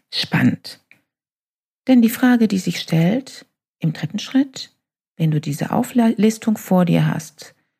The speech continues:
versehen mit Plus und Minus nach den jeweiligen Aktivitäten, dann stellt sich die Frage, weshalb steht manchmal ein Plus dahinter und weshalb manchmal ein Minus?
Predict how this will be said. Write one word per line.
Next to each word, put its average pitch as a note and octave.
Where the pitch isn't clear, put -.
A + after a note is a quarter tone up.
versehen G3+
mit G3
Plus -
und G#3
Minus G3
nach E3
den E3+
jeweiligen D#3
Aktivitäten, -
dann D4+
stellt B3+
sich A3+
die F3
Frage, D3+
weshalb F#3+
steht -
manchmal C#3+
ein C4
Plus -
dahinter G3
und G#3
weshalb F3+
manchmal F#3+
ein G3
Minus? G3+